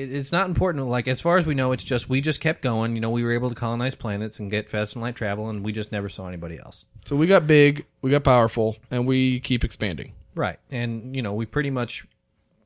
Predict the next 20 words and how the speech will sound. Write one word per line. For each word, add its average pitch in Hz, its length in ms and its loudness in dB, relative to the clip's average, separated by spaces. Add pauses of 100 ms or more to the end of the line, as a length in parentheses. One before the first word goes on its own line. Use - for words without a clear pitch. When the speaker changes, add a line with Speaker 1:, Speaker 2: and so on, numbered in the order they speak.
Speaker 1:
get 131 140 -6
married 120 300 0
to 113 60 -4
the 101 80 -6
fact 104 280 -4
that, 104 200 -6
you 101 100 -8
know, 95 140 -6
there's 95 180 -6
nothing 92 240 -8
else 90 140 -10
going 82 260 -14
on. - 160 -20 (800)
But 131 160 0
then 151 200 2
we 147 80 2
find 131 400 -2
this 117 160 -4
one 113 180 -2
planet, 85 320 -8